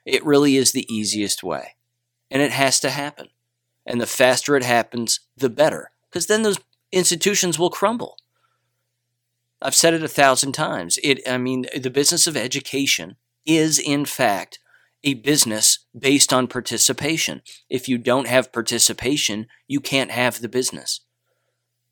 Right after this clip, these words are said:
It will fold under its own weight of a lack of participation. That's that.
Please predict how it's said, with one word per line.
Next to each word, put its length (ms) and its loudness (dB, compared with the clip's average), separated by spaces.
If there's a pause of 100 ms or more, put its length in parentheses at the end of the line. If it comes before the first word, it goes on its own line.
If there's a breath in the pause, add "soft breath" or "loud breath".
(160)
It 160 -2
will 120 -2
fold 500 -2 (580)
under 300 4
its 260 2
own 300 4
weight 300 2
of 140 0
a 60 2
lack 260 0
of 120 -10
participation. 840 -4 (920)
That's 360 4
that. 380 -4